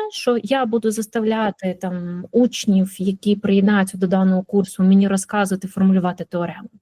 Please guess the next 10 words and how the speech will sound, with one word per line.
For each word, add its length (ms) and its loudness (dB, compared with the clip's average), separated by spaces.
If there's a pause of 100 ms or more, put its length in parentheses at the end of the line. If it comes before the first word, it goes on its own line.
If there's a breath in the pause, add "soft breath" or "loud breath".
(680 loud breath)
А 100 4
вони 260 4
більше 440 0
що 240 -4
в 100 -6
нас 200 -6
буде, 260 -2
як 260 0
побудований 560 0
курс? 360 -14